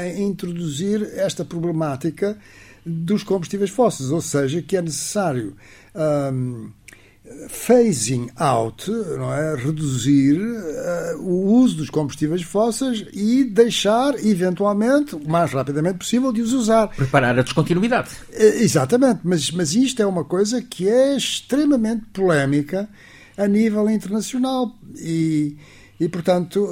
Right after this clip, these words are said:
Speaker 1: eh, sem isso, como, como tem dito e insistido o, o secretário-geral das Nações Unidas, o,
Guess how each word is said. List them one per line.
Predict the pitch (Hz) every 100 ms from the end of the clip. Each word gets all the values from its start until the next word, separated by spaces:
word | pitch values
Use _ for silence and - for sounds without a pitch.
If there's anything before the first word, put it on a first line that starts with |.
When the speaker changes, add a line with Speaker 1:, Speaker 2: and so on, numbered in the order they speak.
| 156
Speaker 1:
eh, | 170 165 156 - -
sem | - - 269 254 147 131
isso, | - 196
como, | 170 190 165 151
como | 151 143
tem | 131 147
dito | 135 262 - 156 143
e | 131 123 123 - - -
insistido | 151 147 - - 170 220 202 156
o, | 139 131 143 135 135
o | 131
secretário-geral | - - - 135 117 151 147
das | 123
Nações | 113 101 113 107
Unidas, | 113 160 247 254 220 147
o, | 107 110